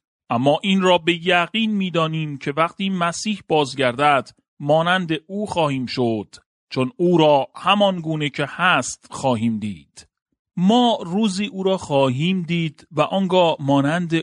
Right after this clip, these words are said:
او خواهیم شد. تا آن زمان مطمئناً من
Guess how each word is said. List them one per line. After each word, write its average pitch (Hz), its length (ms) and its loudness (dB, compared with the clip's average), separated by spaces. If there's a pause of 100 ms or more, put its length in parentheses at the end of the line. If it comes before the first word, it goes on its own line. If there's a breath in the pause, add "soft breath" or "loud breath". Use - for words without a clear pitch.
او 202 240 2
خواهیم 117 520 2
شد. 101 420 -6 (520)
تا 226 120 4
آن 226 120 4
زمان 180 560 2
مطمئناً 156 880 0 (160)
من 151 400 2